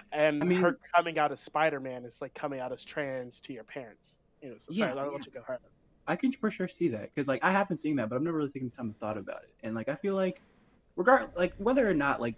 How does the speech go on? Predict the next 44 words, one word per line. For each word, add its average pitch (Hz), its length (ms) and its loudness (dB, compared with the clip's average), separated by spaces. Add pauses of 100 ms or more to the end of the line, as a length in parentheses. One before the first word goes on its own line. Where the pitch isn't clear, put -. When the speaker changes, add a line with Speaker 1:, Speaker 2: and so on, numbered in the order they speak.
Speaker 2:
they, 190 200 4
if, 165 260 0
if 214 160 6
they 226 100 4
came 196 260 0
out 185 100 4
and 180 100 2
said 160 160 2
she's 156 120 -2
not 127 240 0
trans 147 260 -2
or 127 60 0
she 110 180 -4
is, 131 260 2
like, 113 140 -2
I 117 80 0
don't 131 120 -4
think 123 120 -6
it 120 60 -2
really 117 180 -2
matters 110 420 -4
that 123 140 -4
much. 131 260 -6 (360)
But 139 100 2
I 147 60 4
do 208 160 2
think, 202 200 -4
like, 139 280 0 (360)
it 139 220 0 (480)
fits 156 220 0
the 143 140 -2
whole 135 260 2
theme 127 400 2
of, 110 160 -4
like, 107 320 -4 (600)
anybody 123 680 2
can 110 300 -4
be 107 160 -4
Spider-Man. 107 800 -8
Like, 110 140 -6
it - 80 -10
doesn't 113 300 -4
matter. - 460 -12
Like, - 100 -16